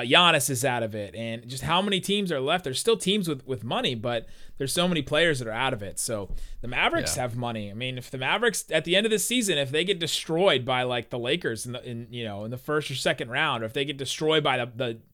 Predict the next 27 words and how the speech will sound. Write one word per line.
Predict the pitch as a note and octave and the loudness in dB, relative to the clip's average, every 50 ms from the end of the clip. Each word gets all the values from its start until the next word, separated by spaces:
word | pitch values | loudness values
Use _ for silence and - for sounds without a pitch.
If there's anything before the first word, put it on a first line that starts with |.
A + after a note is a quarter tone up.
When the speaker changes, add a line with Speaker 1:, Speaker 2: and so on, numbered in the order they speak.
| _ - | _ -8
Speaker 1:
the | B2+ C3 B2 | -6 -4 -2
Nuggets, | B2 C3+ D3+ F3 E3 D3 G2+ - - - - - - - - | 2 4 4 4 4 2 0 -2 -4 -8 -8 -12 -20 -14 -10
if | - A#2 A2 | -10 -4 2
Jokic | B2+ D3 F3 F3+ F3+ E3 B2+ | 4 6 6 6 4 2 -2
just | - D3+ C3 - | -2 -4 0 0
goes | D#3+ C3+ A#2 | 0 0 0
wild | A#2+ C3 C3 C#3+ D#3 D#3 D3 C3 | 0 0 2 4 4 4 4 2
on | A2+ G#2+ | -2 -4
them, | G2+ F#2+ G2 | -6 -8 -8
they're | A2+ B2 | -6 -6
like, | A#2+ G#2+ - - | -6 -6 -2 2
"All | D3+ | 4
right, | D#3 B2+ F#2+ G2+ | 4 4 2 2
we | A#2+ D#3 G#3 | 2 4 4
need | A3+ A3 E3+ | 4 4 2
a | C#3 | 2
center." | - - - - D#3 C3 G#2+ E2+ E2 - _ _ _ _ _ | 0 0 0 0 0 0 -2 -6 -12 -16 _ _ _ _ _
Right? | - C3+ C#3 D3+ D3 | -2 2 2 4 4
We | D3 F3 G3+ | 4 2 2
need | G3 F#3+ F#3+ F#3 E3 | 4 2 2 2 0
a | C#3 C3 | -2 -2
guy. | A2+ - D3+ D3 C3 A#2 G#2 G2 F2+ | -2 0 2 2 2 0 -2 -6 -10
If | G2+ A#2 - | -10 -6 -2
they | D3+ D3+ | 0 0
decide | D#3 D#3 - - E3+ F3 F#3+ F#3 | 0 0 0 0 0 0 0 0
that, | G#3 G#3 G3+ E3+ | 0 -2 -2 -2
then | D3+ D3 C3+ | -6 -6 -8